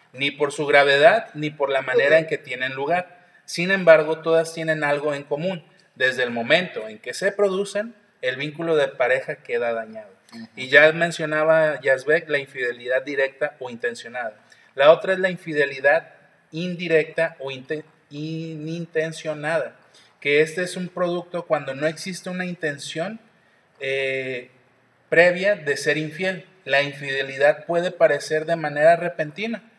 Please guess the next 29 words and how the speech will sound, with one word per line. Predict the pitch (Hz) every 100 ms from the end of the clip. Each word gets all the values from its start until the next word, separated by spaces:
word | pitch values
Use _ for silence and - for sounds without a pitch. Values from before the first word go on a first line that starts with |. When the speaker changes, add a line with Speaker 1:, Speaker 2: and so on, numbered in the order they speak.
| _ -
Speaker 1:
o | 139
accidental. | 127 - - 131 123 117 135 127 127
Speaker 2:
Ujú. | 147 165 _
Speaker 1:
Y | 143 139
ese | 160 160 196
accidental | 180 - 175 151 156 170
yo | 170
lo | 165 160
pongo | 156 160 160
entre | 156 139
comillas, | - 120 143 156 127 _
porque | - 117 - 120 117
Speaker 2:
Pues, | 175 175
pues, | - 175
más | 196
bien | 202 208
es | 208 208
que | 208 202 175 -
a | 143
lo |
mejor | 139 139 160 170
no | 170
tenían | 180 180 170 170 170 170 156 127 113 104 _ _ _ _ _ _ _ -
el | 120 120
plan, | 135 135 156 180 202 _ _ _ _ _ -
pero | 135 131
ya | 143 -
tenían | 160 160 156 160
alguna, | 156 131 139 151 151 139 127 117 110